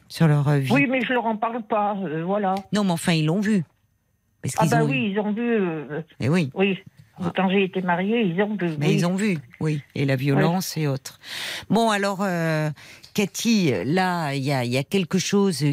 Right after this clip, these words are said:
Speaker 1: qui est, euh, finalement, où, où malgré vous, il y a une part de vous, euh, comme vous, vous l'avez dit, hein, j'aime bien aider les gens. J'aime bien aider les gens, euh, euh,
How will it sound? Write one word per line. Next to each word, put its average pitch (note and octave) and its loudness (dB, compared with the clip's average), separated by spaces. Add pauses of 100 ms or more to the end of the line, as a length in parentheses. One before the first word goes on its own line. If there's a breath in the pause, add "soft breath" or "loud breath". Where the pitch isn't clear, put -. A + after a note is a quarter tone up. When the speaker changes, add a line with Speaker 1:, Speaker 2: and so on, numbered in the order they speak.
Speaker 1:
qui D#3+ 2
est, - 0
euh, B2 0 (400 loud breath)
finalement, F#3+ 4
où, E3 0
où G3 2
malgré G3 2
vous, G#3+ 0
il A#3+ 0
y G3 4
a F3 2
une E3+ 0
part A#3 -2
de F#3+ 4
vous, F#3+ 2
euh, G3 0
comme F3+ 0
vous, D#3 0
vous D#3 2
l'avez A3 0
dit, A#3+ 2
hein, E3+ -2 (320 loud breath)
j'aime F#3+ 2
bien G#3+ 2
aider F#3+ 2
les E3+ 0
gens. C#3 -2 (1300 loud breath)
J'aime F3 4
bien G3+ 2
aider F3+ 2
les E3+ 0
gens, F#3+ 0
euh, D#3 0 (440 loud breath)
euh, B2 2